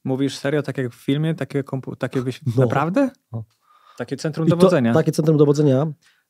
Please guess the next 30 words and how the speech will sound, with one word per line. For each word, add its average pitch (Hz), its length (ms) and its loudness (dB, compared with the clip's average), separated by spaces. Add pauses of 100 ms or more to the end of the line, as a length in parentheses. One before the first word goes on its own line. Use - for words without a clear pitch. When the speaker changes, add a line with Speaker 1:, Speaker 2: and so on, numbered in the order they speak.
(120)
Speaker 2:
e, 143 80 0
Speaker 1:
Jak 127 200 0
na 135 80 -2
Speaker 2:
po-, 143 80 4
Speaker 1:
lotniskowcu. 156 380 4
Speaker 2:
podziemne, 143 400 4
gdzie 139 600 0 (1300)
nie 147 100 6
wiem, 127 100 6
jaka 113 200 0
część 110 260 -4
ludzi 113 220 -2
byli, 110 220 -4 (160)
była 120 260 0
anglojęzyczna. 113 680 -2
Speaker 1:
Nie 127 160 2
masz 107 220 2
zdjęć? 110 440 0 (380)
Speaker 2:
Nie 139 200 6
mam. 117 220 2
Telefon 135 320 0
musiałem 117 280 0
zostawić 113 300 -4
przed 107 160 -10
wejściem. 104 380 -6 (480)
Telefon 143 280 2
musiałem 127 300 0
zostawić - 320 -4
przed 120 180 -4
wejściem. 131 420 -2